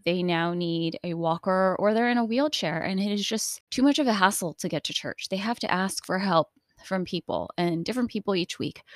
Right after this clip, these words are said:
Or the parking lot may be too far away from the entrance and they can't guarantee that they can get a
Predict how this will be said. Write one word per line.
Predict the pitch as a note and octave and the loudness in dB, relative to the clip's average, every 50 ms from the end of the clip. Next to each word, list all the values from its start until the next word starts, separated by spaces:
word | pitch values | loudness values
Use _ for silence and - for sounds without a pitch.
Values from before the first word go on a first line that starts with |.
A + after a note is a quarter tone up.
| - - - - - - | -20 -20 -20 -18 -6 2
Or | - F#3 F#3 F#3 F#3 F3+ F3+ F3+ F#3 F#3 _ _ _ _ _ _ _ _ _ _ _ _ _ _ - | 6 8 8 8 8 8 6 4 2 0 _ _ _ _ _ _ _ _ _ _ _ _ _ _ -4
the | G3 | -2
parking | F#3+ G#3+ A3 C4 - C4+ A3+ | 4 4 4 4 6 4 4
lot | G3+ F#3+ F3 D3+ - - | 4 6 4 4 2 0
may | F3 F#3 | -2 -2
be | F3 G3+ G3+ F#3+ | 0 -2 -2 -4
too | - - G#3 G3 | -4 -6 -6 -6
far | - - G3 G3 G3 | 0 4 6 6 8
away | G3 G3 F#3+ F#3+ | 6 6 4 2
from | - - G3+ G3 | 2 0 -2 -2
the | - - | 0 0
entrance | F#3 G3 F#3+ - E3 D#3 D#3+ - - | 0 0 0 -2 -4 -6 -6 -6 -4
and | E3 E3+ | -4 -4
they | F3+ | -4
can't | - - A3 - - E3 | -4 -4 -4 -4 -2 -2
guarantee | F3+ F#3 F#3 F#3 - F3 - - G3 F3+ | 0 0 0 0 0 -2 -4 -4 -2 -2
that | E3 D#3 - | -2 -4 -4
they | - E3+ | -6 -6
can | E3 - E3+ E3+ | -6 -6 -8 -10
get | D#3+ E3+ F3 | -8 -4 -6
a | F3+ D#3 | -6 -6